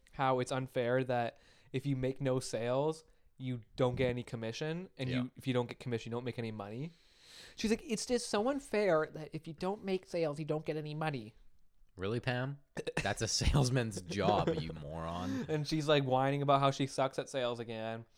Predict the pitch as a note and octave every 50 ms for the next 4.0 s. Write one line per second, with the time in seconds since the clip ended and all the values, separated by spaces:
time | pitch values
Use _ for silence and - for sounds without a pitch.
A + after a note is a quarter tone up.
0 | - - - _ - F3 F3+ F3 G3 D#3+ E3+ F#3 F#3 - C4 C4 F3+ D3 D3 D3+
1 | D3+ D#3 D3 - - C3+ C3 C3 C#3 D3 D3+ - - - - - - - - -
2 | - D3 C3+ C#3 C#3 C#3 C3+ - C#3 C3+ B2+ C3+ C3+ D3+ D#3 - - - - -
3 | _ _ _ - D3+ D#3 D3 - D3 C3 B2+ C3 - - C3+ C3 B2+ B2+ C3+